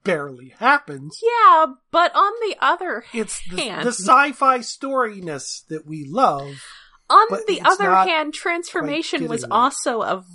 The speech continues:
Speaker 2: vital part of their, like, culture and civilization.
Speaker 1: Plot lines, and yeah, which I,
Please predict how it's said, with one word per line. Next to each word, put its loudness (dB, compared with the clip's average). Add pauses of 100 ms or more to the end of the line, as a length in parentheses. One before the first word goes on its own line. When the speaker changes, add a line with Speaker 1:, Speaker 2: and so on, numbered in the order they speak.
(200)
Speaker 2:
vital 0 (280)
part 0
of 0
their, -2
like, -6
culture -6
and -12
civilization. -4 (840)
Speaker 1:
Plot 4
lines, -4
and -8
yeah, 4
which -4
I, -6